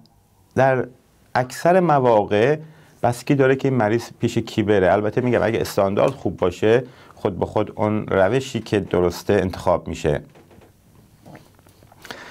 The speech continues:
ولی اگه استاندارد پایین باشه، منافع شخصی در کار باشه، خیلی از مواقع می‌بینیم که یک، اه، ورزشکاری که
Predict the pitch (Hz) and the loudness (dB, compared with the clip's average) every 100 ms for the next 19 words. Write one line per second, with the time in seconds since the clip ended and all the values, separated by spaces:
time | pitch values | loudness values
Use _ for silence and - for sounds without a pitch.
0 | - 104 156 190 185 - - 120 110 117 | -6 -2 2 2 2 0 0 0 2 2
1 | 160 160 - 117 95 90 82 - 90 95 | 2 -2 -4 0 0 2 0 0 0 2
2 | 123 - _ _ _ _ 104 107 107 - | 0 -8 _ _ _ _ -2 0 0 -2
3 | 104 107 90 - - 165 110 85 - 87 | -4 -2 -4 -2 0 4 4 2 0 0
4 | 85 80 80 85 87 127 165 - _ _ | 0 -2 -2 0 2 2 -2 -14 _ _
5 | - - 175 170 147 123 110 104 104 131 | -8 -2 0 2 2 2 2 2 0 0
6 | 113 113 123 123 107 90 - _ - 107 | 0 0 0 2 0 -2 -10 _ -4 -2
7 | - 107 98 98 95 92 - 101 92 95 | 0 2 4 4 2 0 -2 -2 -2 -10
8 | - 151 180 175 135 107 | -4 -2 0 0 0 0